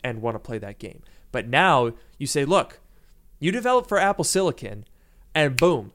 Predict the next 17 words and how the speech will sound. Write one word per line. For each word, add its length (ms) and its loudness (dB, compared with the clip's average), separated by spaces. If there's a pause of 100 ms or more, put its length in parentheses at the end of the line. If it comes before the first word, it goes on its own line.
(140)
you've 160 -8
got 380 0 (120)
all 560 4
of 100 2
these 180 -6
devices 560 -2
ready 480 2
to 80 -4
go 400 -6 (480)
in 200 -6
one 220 0
fell 240 0
swoop, 420 -4 (720)
millions 720 -4
of 100 -4
potential 440 -6
customers. 800 -8